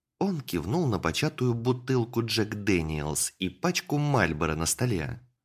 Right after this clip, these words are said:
Учитывая взятые стражами прозвища, выбор марок наверняка был не случайен, хотя пиво вон притащили немецкое. «Типа того», хихикнула Дакота. «Ну, подари Далласу ковбойскую шляпу тогда».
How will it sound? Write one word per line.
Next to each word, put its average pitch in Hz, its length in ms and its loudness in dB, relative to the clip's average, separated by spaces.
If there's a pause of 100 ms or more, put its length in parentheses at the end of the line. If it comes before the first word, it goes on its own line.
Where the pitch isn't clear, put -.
(160)
Учитывая 117 640 0
взятые 85 480 0
стражами 98 480 0
прозвища, 101 720 0
выбор 85 360 0
марок 107 560 -2
наверняка 135 840 0
был 143 220 2
не 92 180 2
случайен, 85 720 0 (240)
хотя 85 380 -2
пиво 127 400 -2
вон 95 280 0
притащили 78 640 -4
немецкое. 107 1000 -2 (280)
«Типа - 260 -4
того», 82 600 -4 (140)
хихикнула 143 880 -4
Дакота. 117 840 -4 (580)
«Ну, 98 260 2
подари 92 440 4
Далласу 87 460 2
ковбойскую 92 640 2
шляпу 80 580 0
тогда». 95 560 -2